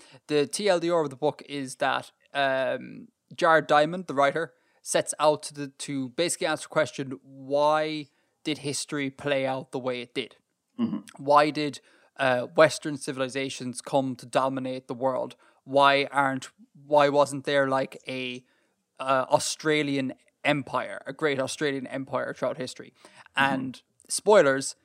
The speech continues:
Speaker 1: he essentially argues that it, it's environment, it's environmental determinism that made, made it such that Western civilization flourished more. Um, that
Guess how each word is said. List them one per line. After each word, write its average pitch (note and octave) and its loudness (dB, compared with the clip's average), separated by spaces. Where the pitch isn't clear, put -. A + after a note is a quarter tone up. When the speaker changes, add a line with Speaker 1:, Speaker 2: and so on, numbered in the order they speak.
Speaker 1:
he F3+ -6
essentially E3+ -2
argues C3+ 0
that C#3 -2
it, D#3+ -4
it's D3+ -4
environment, C3+ 0
it's C3+ -10
environmental D3 0
determinism C3 -4
that C3 -2
made, C#3 -4
made C#3+ 0
it C3+ -6
such - -4
that C3+ -2
Western C#3 -4
civilization B2+ -6
flourished D3+ 2
more. G3+ -2
Um, C3 -2
that C#3+ 4